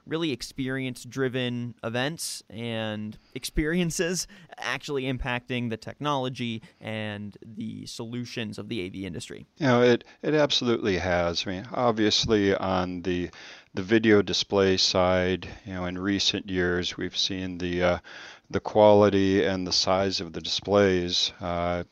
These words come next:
Speaker 2: you know, especially those for outdoor use, uh, really, you know, increase, really,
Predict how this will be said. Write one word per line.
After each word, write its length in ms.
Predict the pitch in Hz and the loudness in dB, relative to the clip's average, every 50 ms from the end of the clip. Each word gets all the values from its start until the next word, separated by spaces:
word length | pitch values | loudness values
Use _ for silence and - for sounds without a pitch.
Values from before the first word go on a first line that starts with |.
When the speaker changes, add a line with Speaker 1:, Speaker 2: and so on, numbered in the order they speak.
| _ - | _ -16
Speaker 2:
you 220 | 151 - 95 90 | -12 -8 -8 -6
know, 100 | 85 85 | -6 -6
especially 640 | 85 - - - 104 98 - - - 92 87 85 87 | -6 -6 -4 -2 -2 -2 -2 -2 -4 -4 -4 -4 -4
those 320 | 82 92 90 87 90 87 | -4 -2 -2 -2 -4 -4
for 280 | - - - 87 - - | -6 -4 -4 -4 -2 -2
outdoor 440 | 95 90 92 - - 98 90 85 85 | -2 -2 -4 -4 -6 -6 -6 -4 -4
use, 500 | 85 87 90 90 90 87 85 - - - - - - - - _ _ - | -6 -6 -6 -6 -6 -6 -6 -6 -6 -8 -10 -16 -20 -20 -20 _ _ -8
uh, 340 | 87 82 82 85 85 82 85 85 85 - | -4 -2 -2 0 0 0 -2 -4 -6 -8
really, 680 | - 104 101 110 113 110 107 101 98 92 90 92 98 98 - | -8 -4 2 6 6 8 8 8 8 6 6 2 -2 -8 -8
you 140 | 131 107 95 | -8 -6 -4
know, 140 | 90 95 | -4 -4
increase, 520 | - 110 113 104 - - 107 95 92 - - | -2 -2 -2 -2 -2 -2 0 0 0 -2 -4
really, 340 | 101 101 98 95 92 92 | -4 -2 0 0 0 -2